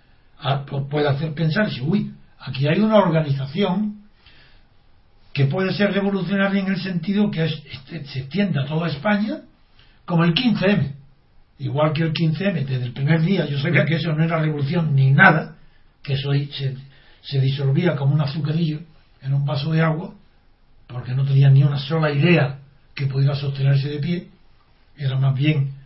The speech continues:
una indignación moral ante la corrupción política,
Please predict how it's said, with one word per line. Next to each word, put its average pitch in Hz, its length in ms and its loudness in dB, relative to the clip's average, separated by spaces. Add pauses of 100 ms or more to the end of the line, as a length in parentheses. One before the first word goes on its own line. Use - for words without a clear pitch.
(100)
una 151 200 2
indignación 143 760 2
moral 151 580 8 (520)
ante 135 300 0
la 139 140 2
corrupción 139 460 0
política, 160 560 0